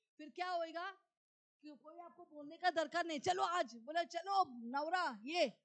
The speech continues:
नवरा ही, नवरी है," या क्या, क्या बोलते, "बायको ये, नवरा ये, जाऊया आम्ही कलिसामध्ये।" क्योंकि आप आत्मिक व्यक्ति है। शारीरिक व्यक्ति बोलेगा, "ए, नको जायचं नाही, तिकडे नाही जायचं आता, बिलकुल नाही जायचं तिकडे."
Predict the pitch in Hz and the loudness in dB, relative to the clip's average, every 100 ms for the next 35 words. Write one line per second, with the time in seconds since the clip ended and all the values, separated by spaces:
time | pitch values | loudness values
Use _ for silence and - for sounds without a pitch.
0 | _ 247 294 320 330 302 302 320 330 277 | _ -8 -6 -6 -8 -6 -4 -4 0 0
1 | 254 262 - 233 - 254 247 247 233 247 | -2 -10 -10 -14 -14 -12 -10 -8 -4 -4
2 | 262 320 320 320 349 294 277 302 294 - | -2 -2 -2 -2 -4 -8 -12 -10 -10 -10
3 | _ _ _ 190 277 339 359 330 311 294 | _ _ _ -6 -4 -2 -2 -2 -4 -6
4 | 254 285 269 220 _ _ _ _ _ _ | -6 -12 -16 -20 _ _ _ _ _ _
5 | _ _ _ _ - 285 302 330 320 302 | _ _ _ _ -12 -10 -6 -6 -4 -8
6 | 311 392 403 381 330 370 339 277 208 _ | -10 -18 -20 -20 -18 -16 -14 -14 -16 _
7 | _ _ _ - 254 285 320 311 - 320 | _ _ _ -10 -10 -8 -8 -10 -10 -4
8 | 311 311 311 339 330 311 320 320 320 302 | -4 -2 -2 -4 -6 -8 -8 -8 -8 -10
9 | 320 320 302 262 285 311 320 370 381 370 | -12 -12 -14 -12 -8 -6 -2 0 0 -2
10 | 359 359 349 370 330 240 _ _ _ _ | -2 -4 -4 -2 -2 -4 _ _ _ _
11 | - _ 311 359 415 415 392 381 370 349 | -20 _ -4 -2 -2 -2 -2 0 0 -2
12 | 349 453 285 539 | -8 -12 -12 -14